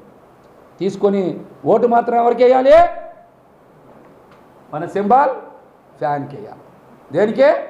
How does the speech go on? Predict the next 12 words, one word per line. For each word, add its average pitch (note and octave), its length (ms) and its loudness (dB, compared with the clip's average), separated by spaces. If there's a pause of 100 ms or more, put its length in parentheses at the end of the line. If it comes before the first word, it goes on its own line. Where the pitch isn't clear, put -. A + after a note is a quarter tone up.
(440)
ఫ్యాన్కి C#3 380 -10
వేయాలి. A2 240 -18 (800)
వేయండి. B2 340 -4 (680)
ఏమండి? G#3 200 4 (360)
ఏ-, E3 180 -6
నా G#3+ 60 2 (100)
మీద C#4+ 160 2 (600)
చాలామంది C4+ 540 0
నాయకులు A3+ 380 -2 (1400)
చోటా E3+ 320 2
మోటా D#3 320 -2
గాళ్ళు, C3 280 -2